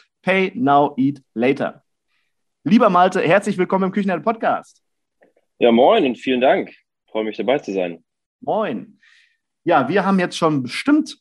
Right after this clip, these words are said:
Speaker 1: zwei Jahre zu, äh, Beginn von, von Corona haben wir Kontakt gehabt und, ähm, haben dann auch geschaut, dass wir Pay Now, Eat Later relativ zügig auf Gastro-Tools vierundzwanzig platzieren. Und jetzt sind vierundzwanzig, sechsundzwanzig Monate insgesamt vergangen.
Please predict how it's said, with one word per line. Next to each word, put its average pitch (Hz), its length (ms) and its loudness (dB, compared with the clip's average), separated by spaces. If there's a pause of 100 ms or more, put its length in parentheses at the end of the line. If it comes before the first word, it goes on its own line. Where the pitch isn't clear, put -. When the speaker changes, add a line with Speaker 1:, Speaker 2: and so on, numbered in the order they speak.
Speaker 1:
zwei 180 280 0
Jahre 156 320 2
zu, 156 360 -2
äh, 135 140 -2
Beginn 156 380 2
von, 165 320 -6
von 147 220 -10
Corona 151 420 -2
haben 143 180 -4
wir 151 140 -4
Kontakt 143 380 -8
gehabt 147 380 -8
und, 139 360 -2
ähm, 127 580 -4 (640)
haben 143 220 -2
dann 135 140 2
auch 131 180 -4
geschaut, 143 380 -6
dass 165 160 -10
wir 127 100 -6
Pay 147 160 -4
Now, 135 180 0
Eat 127 140 -4
Later 143 320 -2 (240)
relativ 143 400 -2
zügig 160 300 -6
auf - 80 -2
Gastro-Tools 143 580 -2
vierundzwanzig 139 580 -6
platzieren. 135 600 -6 (340)
Und 127 640 -2
jetzt 143 300 -2
sind 143 400 -2 (420)
vierundzwanzig, 151 720 -4
sechsundzwanzig 147 680 -4
Monate 151 540 -2
insgesamt 127 600 -6
vergangen. 123 580 -6